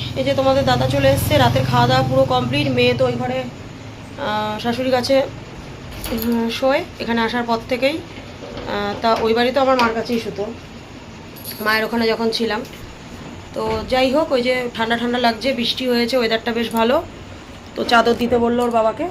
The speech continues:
তোমাদের দাদা আবার চাদরটা বার করে দিল। তো আজকে সন্ধ্যেবেলায় ভিডিও শেষ করিনি, আমার মনেই নেই। তো এখন শুতে যাওয়ার সময় আমি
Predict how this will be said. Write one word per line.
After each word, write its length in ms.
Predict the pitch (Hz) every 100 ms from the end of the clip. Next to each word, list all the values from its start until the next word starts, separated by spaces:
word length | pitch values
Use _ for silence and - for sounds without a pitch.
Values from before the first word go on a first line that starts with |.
| 349
তোমাদের 260 | 240 208 208
দাদা 220 | 202 208
আবার 120 | 214
চাদরটা 340 | 214 202 202 214
বার 160 | 196
করে 180 | 190 208
দিল। 200 | 196 220 277 - - -
তো 240 | 202 -
আজকে 240 | 233 226 285
সন্ধ্যেবেলায় 500 | 262 254 254 262 277
ভিডিও 300 | 233 247 269
শেষ 240 | 254 247
করিনি, 280 | - 262 247
আমার 220 | 233 247
মনেই 380 | 247 233 262 285
নেই। 220 | 240 180 170 - - - - -
তো 80 | 233
এখন 320 | 226 226 302
শুতে 380 | 302 269 269 277
যাওয়ার 220 | 277 285
সময় 320 | 285 302 349
আমি 380 | 370 262 254 247